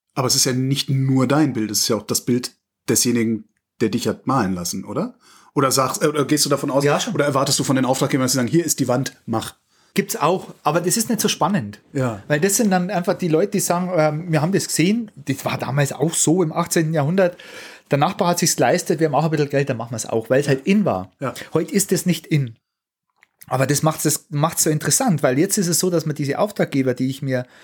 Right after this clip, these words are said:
Speaker 2: suche oder die zu mir kommen, wissen, da ist jemand, der will sich mit uns erstmal auseinandersetzen, weil irgendwann kriegt man so einen Ruf, ja, wenn wir den, den, den Rieger Bernhard holen,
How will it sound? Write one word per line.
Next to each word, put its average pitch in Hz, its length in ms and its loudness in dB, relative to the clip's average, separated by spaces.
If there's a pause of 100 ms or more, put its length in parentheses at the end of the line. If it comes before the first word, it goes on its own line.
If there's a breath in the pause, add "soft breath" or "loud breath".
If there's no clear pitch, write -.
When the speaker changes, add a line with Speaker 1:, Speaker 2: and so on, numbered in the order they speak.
Speaker 2:
suche 254 320 0
oder 156 100 2
die 156 160 -4
zu - 140 -4
mir 214 200 2
kommen, 175 380 0
wissen, 160 500 2 (280 loud breath)
da 143 100 0
ist 196 220 0
jemand, 160 260 2
der 147 100 2
will 180 80 2
sich 165 180 0
mit 147 160 -2
uns 180 180 0
erstmal - 320 -2
auseinandersetzen, 117 800 -2
weil 110 160 0
irgendwann 156 460 0
kriegt 170 220 -2
man 151 80 0
so 143 80 2
einen 131 120 -2
Ruf, 180 280 2 (360 loud breath)
ja, 123 140 2
wenn 180 100 4
wir 165 80 2
den, 147 280 0
den, 151 200 -2
den 131 120 2
Rieger 180 260 2
Bernhard 156 340 0
holen, 175 260 2